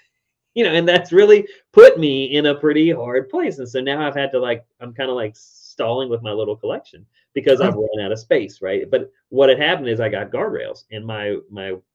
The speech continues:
Speaker 1: wife has really encouraged me. She said, "Look, you keep whatever you want in that two foot by four foot space.
Speaker 2: Right.
Speaker 1: But you ain't going beyond that."
Speaker 2: <laughs>
Speaker 1: And
Speaker 2: And
Speaker 1: the
Speaker 2: you,
Speaker 1: little
Speaker 2: you
Speaker 1: stuff
Speaker 2: only have two feet.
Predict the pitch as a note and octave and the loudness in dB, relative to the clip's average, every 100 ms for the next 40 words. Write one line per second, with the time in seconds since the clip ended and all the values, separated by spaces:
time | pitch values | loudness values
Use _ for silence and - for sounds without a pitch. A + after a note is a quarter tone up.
0 | _ F#2+ F#3+ D3 A2+ G#2+ G#2 A#2 B2+ A#2 | _ -8 -6 -4 -6 -8 -4 0 0 0
1 | G#2+ _ _ _ G#2 - C3 - A#2 B2 | -6 _ _ _ -8 2 2 2 -6 -6
2 | D3+ - - - D#3 D#3 C#3+ C#3 C#4 - | -6 -4 -8 -4 6 6 6 0 -4 -8
3 | G#2 - A#2+ A2+ G2 - D#2+ F2 E2 - | -14 -12 -12 -8 -8 -8 -14 -14 -16 -20
4 | _ - - _ _ _ _ - B2+ C3 | _ -18 -18 _ _ _ _ -8 -2 -2
5 | A#2 _ _ _ C3+ D3+ D#3+ D3+ D3 C3+ | -2 _ _ _ 0 2 2 2 2 2
6 | B3+ D4+ - - A#2+ - B3 F#3+ - C4+ | 0 -2 -8 -14 -16 6 6 6 6 4
7 | - C4+ F#3 - D4+ - _ - - _ | 4 0 0 -4 -8 -8 _ -12 -12 _
8 | G#3+ G3 _ - - G#3 G#3 F#3 - C4+ | -12 -12 _ -4 2 4 4 0 -4 2
9 | C4+ G3+ A3+ C4+ B3+ C#4 A#3+ A#3 A3 G#3 | 8 10 12 10 6 4 6 6 6 2
10 | F#3+ G#3 F#3 G3 B2+ | 2 0 2 0 0